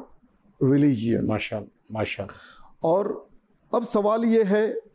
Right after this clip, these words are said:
Speaker 1: کہ ہماری زندگی میں دین کی اہمیت کیا ہے؟ What's the signification of religion in our life؟ ہماری زندگی میں دین کی اہمیت کیا ہے؟ تو میں یہ سمجھتا ہوں کہ مچھلیاں، جو سمندر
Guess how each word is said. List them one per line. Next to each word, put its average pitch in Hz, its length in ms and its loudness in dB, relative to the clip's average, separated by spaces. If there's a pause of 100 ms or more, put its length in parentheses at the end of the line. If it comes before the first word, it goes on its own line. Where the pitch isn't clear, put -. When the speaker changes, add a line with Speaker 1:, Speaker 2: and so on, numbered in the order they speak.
Speaker 1:
کہ 190 180 2
ہماری 156 480 2
زندگی 151 560 2
میں 240 160 4
دین 208 460 2
کی 277 160 2
اہمیت 196 420 2
کیا 127 220 0
ہے؟ 120 60 0
What's 208 240 -2
the 226 100 0 (140)
signification 185 800 0 (400)
of 135 260 0
religion 190 600 2
in 151 160 2
our 135 120 2
life؟ 123 480 -2 (240)
ہماری 185 320 2
زندگی 214 460 2
میں 240 180 2 (400)
دین 214 380 2
کی 240 300 2
اہمیت 185 500 4 (1300)
کیا 196 240 0 (100)
ہے؟ 131 200 2
تو 151 160 0
میں 185 160 2
یہ 240 220 2
سمجھتا 240 440 0
ہوں 233 240 2
کہ 254 260 2
مچھلیاں، 175 920 2 (100)
جو 127 160 0
سمندر 180 560 2